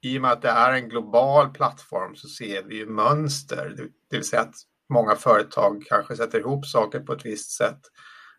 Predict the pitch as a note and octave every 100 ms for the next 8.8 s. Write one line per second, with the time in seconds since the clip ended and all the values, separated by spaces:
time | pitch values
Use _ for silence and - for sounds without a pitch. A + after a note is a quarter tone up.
0 | _ - A2 G#2+ - - - - - D#3+
1 | F#3 G3+ _ _ _ _ A#2+ A#2+ - _
2 | A2+ A#2 A#2 B2+ A#2 A2 G#2+ A2+ A2+ A#2
3 | - - - A2 G#2 A#2+ - - A#2+ B2
4 | G#2+ A2 A2+ A2 A2 A2+ - C#3 - -
5 | A#2+ A2+ - _ C3+ A#2 A2+ - _ _
6 | - - C3 A2 G#2+ A2 G#2+ A2 - C#3+
7 | D3+ C#3 - - G#2 G#2+ - - - G#2+
8 | - A#2 G2+ G#2 A2+ - G#2+ G2+